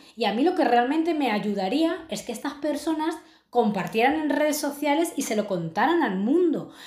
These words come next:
Que cuando tú compartes un episodio de Entre Libros y Limones o cuando ponemos un post, pues que la gente venga a comentar y a decirnos, "Este libro me lo he leído, me ha gustado" y tal.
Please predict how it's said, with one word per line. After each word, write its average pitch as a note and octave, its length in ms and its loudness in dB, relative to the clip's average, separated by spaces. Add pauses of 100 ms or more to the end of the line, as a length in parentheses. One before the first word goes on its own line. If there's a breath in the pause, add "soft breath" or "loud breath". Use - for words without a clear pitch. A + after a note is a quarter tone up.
(140 loud breath)
Que A3+ 120 -6
cuando A3 320 2
tú C4+ 120 0
compartes E4 560 2
un C4 100 0
episodio D4 460 0
de A3+ 100 2
Entre G3 220 -2
Libros C#4 320 -2
y D#4+ 60 2
Limones D4+ 600 0 (240 loud breath)
o G#3+ 160 -6
cuando G#3 240 0
ponemos A#3+ 420 -2
un D4 140 0
post, D#4+ 320 -2 (220 loud breath)
pues - 140 -10
que A#3+ 100 0
la G#3+ 100 2
gente A#3+ 300 0
venga D4 240 2
a D4+ 40 2
comentar C#4 380 2
y D4 60 2
a C#4 60 2
decirnos, G#3+ 500 -4
"Este C4+ 240 -2
libro D4+ 200 2
me D4 140 0
lo D4 80 4
he C#4+ 40 4
leído, D4 520 2
me A#3+ 140 2
ha C4+ 60 4
gustado" C#4 640 0
y A#3+ 60 -6
tal. C#4 380 -6